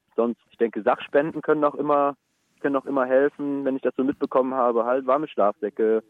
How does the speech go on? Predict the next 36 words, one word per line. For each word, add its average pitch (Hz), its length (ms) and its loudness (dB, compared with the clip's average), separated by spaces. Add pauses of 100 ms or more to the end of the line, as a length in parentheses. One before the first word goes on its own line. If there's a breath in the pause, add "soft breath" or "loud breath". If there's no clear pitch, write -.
(160)
warme 135 220 2
Jacken 113 600 -6 (120)
und 123 120 -12
so 127 120 0
weiter, 156 340 2 (240)
warme 123 220 0
Sch-, - 120 -18 (120)
Gummistiefel, 165 800 2 (120)
<laughs> - 600 -6
sehr 110 120 2
matschig. 123 460 -2 (720)
Und, 151 360 2
ähm, 143 600 4
ja, 127 260 4
und 123 220 -4 (260)
des 120 300 -4
Weiteren 147 460 2 (380 soft breath)
denke 143 200 4
ich, 139 100 -4
dass, 135 160 2 (300)
ja, 110 240 4 (160)
dass 117 160 -6
es 131 80 -6 (160)
bekannt 143 340 0
gemacht 156 300 2
wird, 147 180 2
dass 139 100 0
es 139 120 -10
diesen 139 180 -4
Ort 131 300 2
gibt, 147 280 0
dass - 140 -2
es 131 100 -16
diese 131 200 2
Auseinandersetzung 127 800 0
gibt, 123 180 0